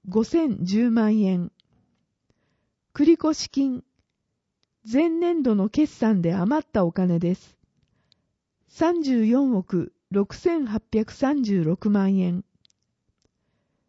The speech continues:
諸収入、延滞金や雑入などのお金です。三十三億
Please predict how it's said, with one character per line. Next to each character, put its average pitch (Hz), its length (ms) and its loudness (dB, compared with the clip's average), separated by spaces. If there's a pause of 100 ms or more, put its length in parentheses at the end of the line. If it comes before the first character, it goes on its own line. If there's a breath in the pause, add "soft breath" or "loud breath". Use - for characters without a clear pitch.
(100)
諸 - 260 -2
収 339 360 4
入、 202 360 2 (840)
延 302 240 0
滞 302 240 2
金 302 260 -2
や 262 260 -2 (360)
雑 214 360 0
入 330 240 2
な 320 180 0
ど 285 120 -2
の 175 180 -2
お 160 60 -6
金 196 300 -2
で 190 140 0
す。 - 260 -20 (1200)
三 330 280 0
十 233 240 2
三 277 320 0
億 185 400 -2